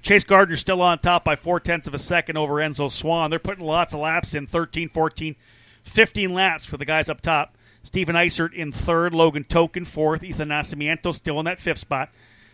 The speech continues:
Uh, A J Zarcone sixth, Patrick Molnar seventh, Max, uh, Pankowitz just turned his quickest lap on lap sixteen. He's eighth.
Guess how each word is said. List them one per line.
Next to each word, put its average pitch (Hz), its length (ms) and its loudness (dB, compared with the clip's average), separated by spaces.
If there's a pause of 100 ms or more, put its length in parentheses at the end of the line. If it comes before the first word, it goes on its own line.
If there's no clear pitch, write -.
Uh, 143 100 -2
A 165 100 0
J 190 120 2
Zarcone 185 520 4
sixth, - 400 0
Patrick 156 280 -2
Molnar 180 460 2
seventh, 165 400 -2
Max, 156 400 -4
uh, 147 80 -2
Pankowitz 185 600 0
just - 160 -12
turned 170 180 -4
his 160 140 -4
quickest 160 380 -4
lap 165 220 -2
on 151 140 -2
lap 151 220 -6
sixteen. 160 500 -8
He's 170 160 -8
eighth. 170 380 -4